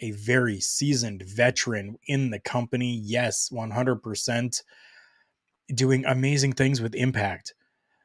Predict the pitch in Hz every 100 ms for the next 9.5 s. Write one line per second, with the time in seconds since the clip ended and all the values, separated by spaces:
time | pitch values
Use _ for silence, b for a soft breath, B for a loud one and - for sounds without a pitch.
0 | _ _ _ - 117 117 120 113 123 113
1 | 117 127 117 98 92 - _ _ _ _
2 | _ _ _ _ 123 135 135 131 135 131
3 | 127 - 117 107 120 107 92 87 - _
4 | _ _ _ _ _ - 151 151 - 139
5 | - 143 143 139 139 139 127 123 123 120
6 | 107 98 101 110 120 110 87 95 - -
7 | _ _ _ 123 120 120 120 117 107 113
8 | 101 98 95 95 104 - _ 104 104 -
9 | - 165 147 92 85